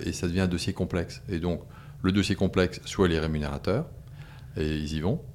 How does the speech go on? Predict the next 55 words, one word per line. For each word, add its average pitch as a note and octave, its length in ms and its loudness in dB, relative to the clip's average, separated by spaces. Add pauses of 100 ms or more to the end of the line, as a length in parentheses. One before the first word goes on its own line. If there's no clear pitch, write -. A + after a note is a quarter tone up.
(120)
soit, A2 640 8
euh, E2 360 4
on F2 120 4
est F2+ 60 4
dans F2 180 4
un - 20 4
marché F2 300 0
de F2 100 2
pénurie G2+ 460 4
de - 60 -10
prêts, F#2+ 340 2 (160)
et F2+ 60 -2
ils E2 40 0
vont E2 160 0
se E2 60 -2
dire, « F2+ 180 2
Comme F2+ 120 0
on F2 100 4
n'a E2+ 80 2
rien F2 180 2
à E2+ 60 0
se - 80 -8
mettre E2 160 -4
sous F2 80 0
la E2+ 100 4
dent, F2+ 140 4
on F2 40 2
va E2 100 4
quand F#2 120 -2
même F2 100 2
regarder D#2+ 260 0
le D#2 60 -4
dossier. » C3 380 2 (480)
Mais F2 80 4
dans F2+ 180 6
un F#2 40 10
marché F#2+ 560 6 (160)
où F2 100 0
le D#2+ 80 0
financement, F2 640 2
euh, D2+ 240 2
effectivement, F2+ 460 0
fonctionne E2+ 380 -2
plutôt F#2+ 320 0
bien, F#2 320 6
même F2 300 6
si - 120 0
on E2+ 40 2
voit E2 100 4
bien F#2 120 6
qu'il E2 160 -2
ralentit D#2+ 320 -2
depuis D#2+ 160 -6
quelques - 340 -2
temps, F2+ 240 2